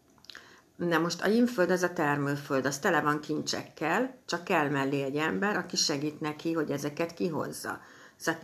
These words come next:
ö, ha a kilencedik hónapban elkezdtek tanulni, például, az egy fantasztikus döntés lesz. A kakas ugye egy románcvirág,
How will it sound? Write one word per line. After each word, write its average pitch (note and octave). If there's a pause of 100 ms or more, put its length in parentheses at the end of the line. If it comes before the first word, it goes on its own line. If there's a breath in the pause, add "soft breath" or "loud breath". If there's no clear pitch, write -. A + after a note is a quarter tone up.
ö, D#3
ha D#3
a D#3+
kilencedik F3+
hónapban C#3+
elkezdtek D3+
tanulni, A3+
például, B3 (400 loud breath)
az E3
egy E3+
fantasztikus C#3+
döntés C3
lesz. - (340 loud breath)
A -
kakas A#3
ugye F3+
egy F3
románcvirág, D3